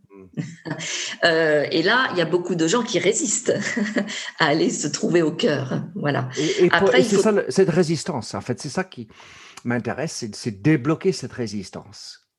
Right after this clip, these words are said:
Speaker 2: Oui. Alors, euh, bon, euh, bon, déjà, il y a des gens qui, euh, qui sont plus attachés à leur résistance qu'au bien-être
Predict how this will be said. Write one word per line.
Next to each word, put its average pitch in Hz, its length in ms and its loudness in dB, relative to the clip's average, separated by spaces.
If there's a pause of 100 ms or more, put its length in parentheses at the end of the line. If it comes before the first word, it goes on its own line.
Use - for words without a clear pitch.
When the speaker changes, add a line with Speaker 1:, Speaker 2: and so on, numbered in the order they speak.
(560)
Speaker 2:
Oui. 156 120 0 (680)
Alors, 220 380 2
euh, 180 600 4
bon, 147 420 -4 (140)
euh, 50 120 -4 (760)
bon, - 180 2
déjà, 220 260 2 (180)
il 220 60 -2
y 214 40 4
a - 20 0
des 208 160 -2
gens 240 200 0
qui, 233 520 -2
euh, 170 520 0 (160)
qui 202 160 -6
sont - 200 0
plus 226 200 0
attachés 220 360 0
à 196 60 2
leur 175 200 2
résistance 202 600 0
qu'au - 140 2
bien-être 170 560 -2